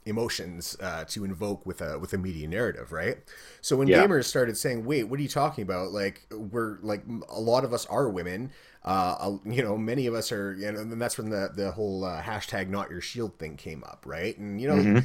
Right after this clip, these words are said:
Speaker 2: Yeah.
Speaker 1: and there's arguments back and forth on whether or not that was a legitimate movement, but whatever, that, that's not the important thing. The important thing was, is that gamers were pissed off that they were being, you know, essentially called names by the very people who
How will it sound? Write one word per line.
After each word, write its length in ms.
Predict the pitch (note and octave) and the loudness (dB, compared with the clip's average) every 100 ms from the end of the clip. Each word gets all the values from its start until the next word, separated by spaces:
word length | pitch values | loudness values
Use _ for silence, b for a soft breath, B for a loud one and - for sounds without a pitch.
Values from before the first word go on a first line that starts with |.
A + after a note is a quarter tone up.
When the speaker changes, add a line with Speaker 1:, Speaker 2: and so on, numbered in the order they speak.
| - | 8
Speaker 2:
Yeah. 160 | F2+ G#2 | 8 8
Speaker 1:
and 140 | D#3+ G3+ | 8 8
there's 160 | F#3+ | 8
arguments 440 | C#3+ C#3 B2 B2+ A2+ | 8 4 4 -2 -2
back 260 | A2 A2 | -4 -4
and 140 | A2+ G2+ | -4 -4
forth 260 | G2+ G2+ | -4 -2
on 140 | G#2 G2+ | -4 -4
whether 220 | G2 F#2+ | -4 -4
or 20 | |
not 220 | F#2+ F#2 F#2 | -6 -8 -8
that 100 | F2+ | -10
was 140 | F#2 | -10
a 40 | |
legitimate 560 | F2+ F#2 E2 E2+ F2 F2 | -10 -10 -8 -8 -10 -12
movement, 320 | E2 E2 F2 | -12 -12 -10
but 120 | A2 | -8
whatever, 340 | B2 C3 A#2 G#2 | -2 -2 0 -2
that, 220 | A2 F#2+ | -6 -4
that's 240 | B2 C3 | -4 -2
not 120 | B2+ G2+ | -4 -4
the 100 | G2+ | -6
important 420 | F#2+ A#2 G#2+ G#2 | -4 -4 -4 -6
thing. 240 | D#2+ C#2+ - - _ _ _ _ _ - | -10 -12 -16 -20 _ _ _ _ _ -16
The 140 | - B2 | -8 -6
important 360 | A2 F#3 D3+ - | 0 0 0 -4
thing 180 | B2+ | -2
was, 280 | B2+ D#3 G2 | 0 0 0
is 100 | G2+ | -4
that 160 | G#2+ G#2 | -6 -4
gamers 340 | A#2 C#3+ D3+ C3 | -4 -4 -4 -4
were 100 | G#2+ | -4
pissed 280 | C3 - | -4 -2
off 300 | A#2+ A2 D#2 | -2 0 -2
that 160 | - - | -6 -6
they 80 | G2+ | -4
were 140 | G#2 | -4
being, 400 | G2 G2 G2 G2+ - | -4 -4 -6 -8 -8
you 100 | A2+ | -4
know, 80 | A#2 | -4
essentially 420 | - G3+ - A2 | -2 -4 -6 -10
called 340 | - G#2 E2 | -4 -4 -4
names 460 | F2+ A2 F2+ F#2+ - B B B B - | -4 -4 -6 -8 -10 B B B B 2
by 300 | A#2+ B2 A#2 | 4 4 2
the 120 | A#2 | -2
very 300 | A#2+ D3 D#3+ | 0 0 0
people 520 | C#3+ A2 A2 G#2 A#2+ _ _ _ _ _ _ - | -6 -6 -4 -4 -6 _ _ _ _ _ _ -10
who 680 | - C3+ B2+ A#2+ A2+ A2 | -4 -4 -4 -6 -6 -8